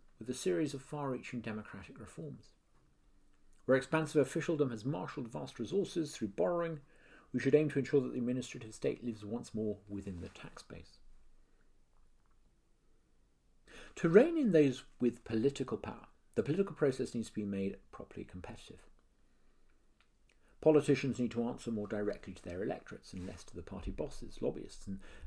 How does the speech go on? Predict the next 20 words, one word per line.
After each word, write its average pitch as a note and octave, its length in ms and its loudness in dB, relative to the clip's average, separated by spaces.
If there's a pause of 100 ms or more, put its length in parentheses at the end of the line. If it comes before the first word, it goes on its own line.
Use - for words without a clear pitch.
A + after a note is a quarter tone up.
(120)
various A#2 300 2
branches A2 680 0
of - 100 -12
the G#2+ 100 -2
administrative G2 640 -6
state - 340 -10
that - 80 -20
seem A2 180 -12
so A2 120 -8
effective - 400 -10
at - 100 -14
setting A2 260 -10
the G#2 60 -6
political - 340 -10
agenda G2 380 -4
of F#2 100 -6
those F2+ 200 -8
elected - 400 -10
to G2+ 100 -10
office. - 440 -14